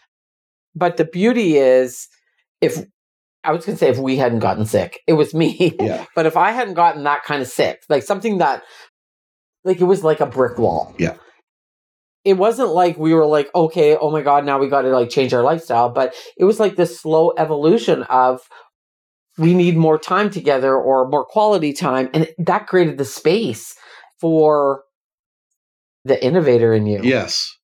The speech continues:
Speaker 2: it did.
Speaker 1: Right? For
Speaker 2: Yeah.
Speaker 1: the visionary in you.
Speaker 2: Yes, because that's when everything comes. Because when you're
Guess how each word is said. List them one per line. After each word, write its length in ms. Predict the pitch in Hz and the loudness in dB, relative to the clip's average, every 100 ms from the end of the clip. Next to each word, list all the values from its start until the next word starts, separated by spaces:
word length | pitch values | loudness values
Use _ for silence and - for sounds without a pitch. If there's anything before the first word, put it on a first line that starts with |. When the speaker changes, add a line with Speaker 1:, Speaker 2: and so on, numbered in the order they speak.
| _ | _
Speaker 2:
it 180 | 110 113 | -2 0
did. 300 | 123 120 - - | 0 0 -2 -8
Speaker 1:
Right? 360 | 123 127 214 - - | -2 0 -2 -4 -2
For 80 | 156 | -2
Speaker 2:
Yeah. 60 | |
Speaker 1:
the 80 | 143 | -2
visionary 680 | 131 151 180 151 127 110 110 | 0 0 2 0 0 2 0
in 100 | 104 | 0
you. 260 | 98 82 90 | -4 -4 -2
Speaker 2:
Yes, 380 | 117 127 104 - | 0 -2 -4 -4
because 280 | 123 135 131 | 0 0 0
that's 220 | 143 - | -4 -2
when 160 | 101 - | -4 -2
everything 560 | 107 120 117 117 110 - | -2 0 0 0 -2 -2
comes. 380 | 123 110 87 | -4 -2 -2
Because 340 | - 104 127 - _ _ _ _ _ _ | -4 -2 -2 -4 _ _ _ _ _ _
when 180 | 139 165 | -4 0
you're 320 | 170 156 135 | 2 2 0